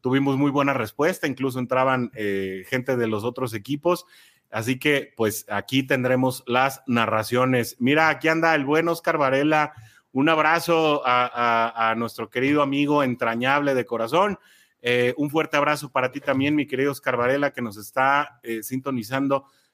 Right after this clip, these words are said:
desde la plataforma de YouTube. Pues nos aproximamos al final y, eh, pues vamos a la última, vamos a la última sección, que es una sección que comienza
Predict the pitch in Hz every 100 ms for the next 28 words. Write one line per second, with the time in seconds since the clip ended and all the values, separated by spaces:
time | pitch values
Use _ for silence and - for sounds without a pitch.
0 | _ - 120 127 123 139 127 123 120 120
1 | 113 - 135 131 135 131 - - 113 139
2 | 143 143 - 151 151 156 151 147 170 165
3 | 233 277 240 208 208 220 254 262 247 -
4 | - _ 185 220 247 247 - 170 165 165
5 | 165 160 147 170 160 - 156 180 214 202
6 | 185 165 156 151 147 151 170 190 208 196
7 | 190 175 151 127 117 113 _ _ - 139
8 | 156 196 160 151 147 175 175 190 175 131
9 | 120 - 180 233 214 165 151 160 151 123
10 | - 147 147 143 120 113 135 143 139 135